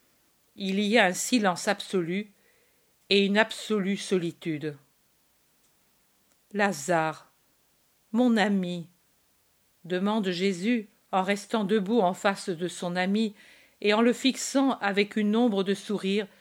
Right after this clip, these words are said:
sur son visage amaigri et pâle plus qu'à l'ordinaire. « Lazare, mon ami,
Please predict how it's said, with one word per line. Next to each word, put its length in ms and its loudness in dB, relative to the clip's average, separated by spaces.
sur 200 -6
son 180 -4
visage 480 0
amaigri 640 0
et 80 2
pâle 480 -2
plus 240 -8
qu'à 140 0
l'ordinaire. « 720 -6
Lazare, 680 -2
mon 200 0
ami, 480 -2